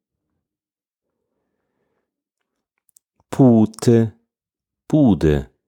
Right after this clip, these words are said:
Bube, Puppe. Bein,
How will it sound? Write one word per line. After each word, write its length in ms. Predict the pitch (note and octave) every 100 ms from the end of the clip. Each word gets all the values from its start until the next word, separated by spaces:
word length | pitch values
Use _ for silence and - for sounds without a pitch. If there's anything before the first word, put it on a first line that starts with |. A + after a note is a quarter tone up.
| _ _ _ _ _ _ _ _ _ _ _ _ _ _ _ _ _ _ _ _ _ _ _ _ _ _ _ _ _ _ _ _ _ _ _
Bube, 800 | C3 B2 A2+ A2 A#2+ A2 G#2+ - _ _ _ _ _ _
Puppe. 460 | A3 G#3+ F2+ C#2+ - _ _ _ _ _ _ _ _ _ _ _ _ _ _ _ _ _ _ _ _ _ _ _ _ _ _ _ _ _ _ _ _
Bein, 680 | - F#2 E2+ E2+ F2 F#2+ G2+